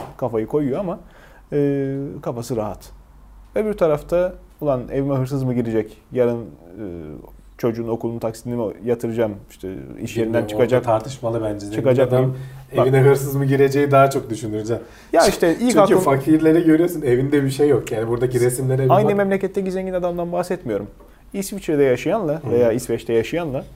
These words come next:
Speaker 1: deminki gibi karıştıralım, e, ne bileyim Bali'de, Kamboçya'da yaşayan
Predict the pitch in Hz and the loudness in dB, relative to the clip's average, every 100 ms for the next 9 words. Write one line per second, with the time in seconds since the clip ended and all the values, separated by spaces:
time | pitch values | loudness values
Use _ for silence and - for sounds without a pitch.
0 | - 120 110 110 104 107 131 131 131 143 | -10 -8 -8 -8 -6 -2 -2 -2 -2 -4
1 | 175 - - - - 135 127 127 123 131 | -6 -20 -20 -18 -2 0 2 2 -2 -4
2 | 170 160 131 120 117 143 135 117 117 135 | -2 0 0 0 6 6 6 2 2 2
3 | 135 143 135 123 120 117 - 113 | 4 2 2 0 2 2 0 -6